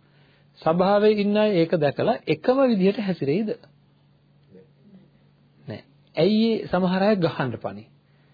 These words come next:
සමහර අය බනි. නේද? සමහර අය බලාගෙන ඉඳි මොකක් හරි හොරයක් ඇති අල්ල ගන්න ඕනේ කියලා. නේද? එක එක්කෙනා එක එක විදිහට හැසිරෙයි. නේද? එක එක්කෙනාගේ හැසිරීම එක එක විදිහ වෙයි.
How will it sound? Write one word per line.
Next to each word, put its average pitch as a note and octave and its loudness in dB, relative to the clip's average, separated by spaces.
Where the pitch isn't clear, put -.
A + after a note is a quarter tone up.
සමහර F3+ 0
අය A3 2
බනි. D3+ 2
නේද? G3 -2
සමහර F#3 0
අය A#3 2
බලාගෙන E3+ 2
ඉඳි F#3+ -2
මොකක් D#3 -6
හරි F3+ -2
හොරයක් D3+ -2
ඇති D#3+ -4
අල්ල B2+ 0
ගන්න A2+ -4
ඕනේ A2 -14
කියලා. - -20
නේද? E3 -6
එක D#3+ -2
එක්කෙනා A#3+ 0
එක F3+ -2
එක G#3 2
විදිහට F#3+ -2
හැසිරෙයි. D3 -4
නේද? F#3+ -6
එක C3 -6
එක්කෙනාගේ C3+ -4
හැසිරීම C#3+ -6
එක C#3 -8
එක B2+ -6
විදිහ C#3+ -4
වෙයි. G#2+ -8